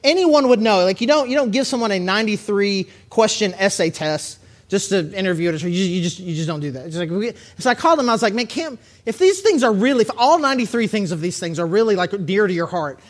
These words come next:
can we just talk about them next time we're together? I mean, this is a lot to write down, right?" I'm thinking, like, "Well, you know, you know, this is all, is, all of these things are very important." I was like, "Oh man, you're the one that," I'm thinking to myself, "You're the one that made this." And so then I got on Google, and this was, you know, a long time ago. This was back when it was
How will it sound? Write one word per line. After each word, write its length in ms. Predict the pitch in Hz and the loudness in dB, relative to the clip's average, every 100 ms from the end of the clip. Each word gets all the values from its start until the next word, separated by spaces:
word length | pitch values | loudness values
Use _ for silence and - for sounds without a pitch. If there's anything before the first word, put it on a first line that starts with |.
| - _ | -20 _
can 100 | 196 | -4
we 120 | 247 | -2
just 180 | 247 - | -4 -2
talk 220 | 220 233 | 0 2
about 160 | 214 180 | 2 2
them 80 | 180 | 0
next 200 | 185 - | -4 -2
time 160 | 196 | -2
we're 80 | 165 | -2
together? 300 | 160 196 180 | 0 0 0
I 40 | |
mean, 100 | 170 | -4
this 160 | 214 - | -6 -4
is 120 | 311 | -2
a 60 | 349 | 0
lot 300 | 208 202 202 | 2 0 0
to 60 | |
write 240 | 170 165 156 | -4 -4 0
down, 380 | 220 208 147 139 | 0 0 -4 -4
right?" 420 | 160 240 330 330 - _ _ | 0 2 2 -2 -14 _ _
I'm 140 | 202 240 | -6 -2
thinking, 220 | 254 226 | -2 -2
like, 180 | 185 151 | -2 0
"Well, 240 | 220 233 | 2 4
you 100 | 233 | 2
know, 260 | 240 220 - - - | 2 0 -2 -12 -4
you 60 | |
know, 120 | 185 214 | 0 2
this 100 | 269 | 2
is 100 | 285 | 2
all, 240 | 285 240 | 4 4
is, 400 | 202 196 160 151 | 2 -2 -6 -8
all 220 | 139 196 | -4 -2
of 80 | 254 | -2
these 180 | 269 - | -4 -4
things 220 | 370 233 | -2 0
are 40 | |
very 240 | 196 240 269 | 2 2 2
important." 380 | 262 339 262 180 | -2 -2 -2 -2
I 40 | |
was 60 | 160 | -6
like, 140 | 147 | -6
"Oh 220 | 151 135 | -6 -8
man, 200 | 135 151 | -8 -8
you're 140 | 190 254 | -6 -6
the 80 | |
one 160 | 170 170 | -6 -8
that," 100 | 165 | -10
I'm 80 | 175 | -10
thinking 220 | 202 185 | -8 -8
to 60 | 185 | -6
myself, 160 | 170 | -6
"You're 160 | 196 311 | -6 -6
the 80 | 202 | -4
one 100 | 220 | -4
that 60 | |
made 260 | 269 339 160 | -6 -6 -6
this." 380 | 135 123 - - _ - - - - | -8 -14 -20 -20 _ -20 -20 -18 -10
And 80 | 170 | -2
so 100 | 233 | 0
then 100 | 262 | 2
I 20 | |
got 180 | 247 247 | 2 2
on 140 | 262 | 2
Google, 420 | 214 175 196 190 - | 4 4 0 -4 -6
and 160 | 190 302 | -2 0
this 200 | 370 269 | 0 2
was, 280 | 254 240 277 | 2 2 0
you 40 | |
know, 260 | 185 190 202 - 190 | -2 -2 -4 -8 -4
a 60 | |
long 240 | 202 277 - | 0 0 0
time 200 | 262 220 | 0 0
ago. 280 | 156 143 | -2 -6
This 200 | 147 214 | -6 -8
was 80 | 196 | -4
back 160 | 180 175 | -4 -2
when 140 | 170 | -2
it 160 | 165 | -4
was 80 | 156 | -6